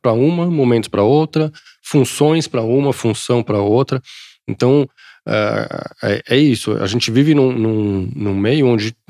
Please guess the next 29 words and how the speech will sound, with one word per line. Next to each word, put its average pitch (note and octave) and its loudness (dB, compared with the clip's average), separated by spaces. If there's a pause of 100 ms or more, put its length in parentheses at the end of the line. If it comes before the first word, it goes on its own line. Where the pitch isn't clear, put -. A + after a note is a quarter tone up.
(180)
toda F#3 2
hora D#3+ 2
se - -6
decreta C3 0
a - 0
morte A#2+ 0
de A2 -2
um, G#2+ 0
de G2+ -4
um, G#2 2
de G#2 -8
uma G2+ -4
mídia, A2 0
de F#2+ -8
uma G2 -6
plataforma, A#2 -2 (340)
e B2 2
a A2 4
outra A#2+ 2
vai B2+ -2
substituir, A#2 -2 (180)
né? G2+ -2 (380)
E - -2
ninguém A2+ 2
pensa A2+ -2
que A2 -2
as G2 -4
coisas A2 0
podem G#2+ 0